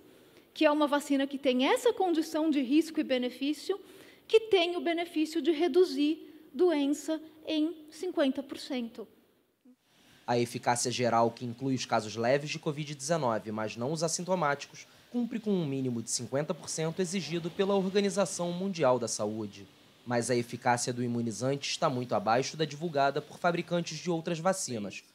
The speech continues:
Speaker 2: como a americana Moderna, com noventa e quatro vírgula um por cento, e a americana alemã Pfizer-BioNTech, com noventa e cinco por cento. O diretor do Instituto Butantan, Dimas Covas,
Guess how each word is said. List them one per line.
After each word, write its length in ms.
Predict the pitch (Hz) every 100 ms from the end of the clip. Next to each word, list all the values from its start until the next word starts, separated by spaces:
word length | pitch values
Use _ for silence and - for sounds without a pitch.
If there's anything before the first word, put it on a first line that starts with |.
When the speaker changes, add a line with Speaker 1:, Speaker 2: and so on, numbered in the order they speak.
| _
Speaker 2:
como 260 | - 120 113
a 80 | 113
americana 500 | 120 117 117 117 110
Moderna, 540 | 107 98 113 127 147
com 140 | 143
noventa 340 | 117 107 113 104
e 20 |
quatro 340 | - 117 113
vírgula 320 | 104 107 107 101
um 180 | 123
por 180 | 151 185
cento, 400 | - 147 139 147 156 135 202
e 80 |
a 180 | 202 196
americana 560 | 190 170 135 - 135 123
alemã 360 | 110 107 120
Pfizer-BioNTech, 1040 | 135 - 151 151 156 175 180 - 139 143 -
com 160 | 202
noventa 420 | 202 147 127 131 110
e 40 |
cinco 300 | - 143 127
por 140 | -
cento. 480 | - 117 104 92 - - - - 151
O 80 | 131
diretor 440 | 131 131 131 131
do 120 | 123
Instituto 420 | 123 - 123 123 123
Butantan, 480 | 120 120 107 117
Dimas 340 | 110 123 139 143
Covas, 480 | 139 123 120 123